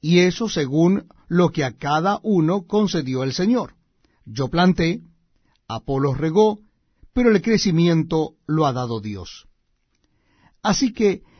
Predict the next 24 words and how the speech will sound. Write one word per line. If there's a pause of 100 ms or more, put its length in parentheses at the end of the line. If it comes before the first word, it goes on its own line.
ni
el
que
planta
es
algo,
ni
el
que
riega,
sino
Dios (180)
que
da
el
crecimiento. (1700)
Y
el
que
planta
y
el
que
riega